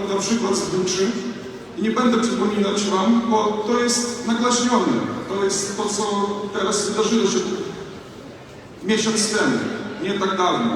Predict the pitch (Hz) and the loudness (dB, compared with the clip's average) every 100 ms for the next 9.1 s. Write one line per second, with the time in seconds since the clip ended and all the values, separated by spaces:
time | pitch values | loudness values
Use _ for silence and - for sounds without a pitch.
0 | - - - 220 220 240 240 247 226 226 | -2 -4 0 2 2 2 2 4 4 6
1 | 220 220 220 220 208 - 226 214 208 - | 4 4 2 0 0 -2 -2 -2 -4 -6
2 | 180 208 202 202 214 202 - 196 190 190 | -2 2 2 2 0 0 0 -2 -2 -2
3 | 196 214 208 202 202 202 196 208 202 202 | -4 -2 0 0 -2 -2 -2 -2 -2 -2
4 | 202 202 190 190 - 196 190 196 190 180 | -2 -2 0 0 0 -2 0 0 2 0
5 | 156 120 110 - - - - - - - | 0 0 -2 -4 -6 -10 -14 -14 -16 -16
6 | 480 - 453 392 - - - - - - | -16 -16 -14 -14 -14 -18 -18 -18 -18 -20
7 | - - - - - - - - - - | -18 -18 -18 -20 -20 -20 -20 -20 -20 -20
8 | - - - - - - 220 233 233 - | -20 -20 -20 -20 -16 -2 4 4 6 4
9 | - | 4